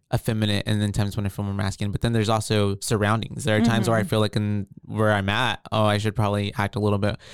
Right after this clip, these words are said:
Speaker 1: more manlier.
Speaker 2: <laughs> Macho.
Speaker 1: Macho. Yeah. And that's
Speaker 2: Yeah.
Speaker 1: just like a, I guess, defense mechanism. But like, otherwise,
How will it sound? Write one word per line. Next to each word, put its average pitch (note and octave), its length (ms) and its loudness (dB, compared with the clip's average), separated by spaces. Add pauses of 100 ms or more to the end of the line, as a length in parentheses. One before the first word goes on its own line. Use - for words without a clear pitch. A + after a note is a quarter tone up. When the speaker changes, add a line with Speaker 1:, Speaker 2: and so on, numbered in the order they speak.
(240)
Speaker 1:
more A2 240 2
manlier. G#2 680 0
Speaker 2:
<laughs> - 40 -14
Macho. E3+ 560 -6
Speaker 1:
Macho. G#2+ 520 2
Yeah. A2+ 300 0
And A2 100 2
that's A2+ 140 0
Speaker 2:
Yeah. A#2+ 120 0
Speaker 1:
just - 120 -4
like A2 160 0
a, G2 140 0 (100)
I A2 80 0
guess, G#2+ 160 -2
defense G#2+ 400 -2
mechanism. G#2 520 0
But G#2 180 0
like, G2 280 -4 (720)
otherwise, G#2 840 2